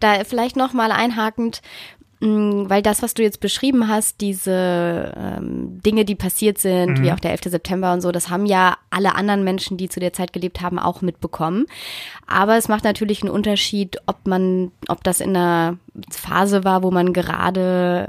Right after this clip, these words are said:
Speaker 1: ähm, aufgewachsen ist und in seiner Jugend war und wie man da den Moment wahrnimmt, als wenn man schon irgendwie vierzig, fünfzig ist und das anders für sich einordnet. Deswegen,
Speaker 2: Mhm.
Speaker 1: glaub ich auch, das ist irgendwie schon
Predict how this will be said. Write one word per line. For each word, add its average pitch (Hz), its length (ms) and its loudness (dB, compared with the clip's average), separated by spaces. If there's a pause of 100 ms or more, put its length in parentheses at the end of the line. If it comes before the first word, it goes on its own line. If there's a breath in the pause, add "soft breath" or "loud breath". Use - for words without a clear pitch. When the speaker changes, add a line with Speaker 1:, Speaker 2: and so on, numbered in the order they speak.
Speaker 1:
ähm, 87 640 -6
aufgewachsen 202 960 0
ist 202 240 2
und 180 160 -2
in 180 160 -2
seiner 180 200 2
Jugend 214 460 2
war 190 360 4
und 180 220 -2
wie 196 60 0
man 180 220 2
da 175 160 4
den 214 140 2
Moment 180 420 2
wahrnimmt, 185 440 0
als - 200 -4
wenn 175 100 0
man 175 240 2 (320 loud breath)
schon 175 240 -2
irgendwie 180 460 0
vierzig, 190 400 -2
fünfzig 208 480 0
ist - 180 0
und 180 100 2
das 175 120 0
anders 180 260 2
für 180 140 0
sich - 200 -6
einordnet. 160 540 0
Deswegen, 202 460 0 (680 loud breath)
Speaker 2:
Mhm. 156 220 0
Speaker 1:
glaub 202 200 4
ich 220 100 -4
auch, - 100 0
das 247 160 -2
ist 214 100 -6
irgendwie 214 680 0
schon 240 340 0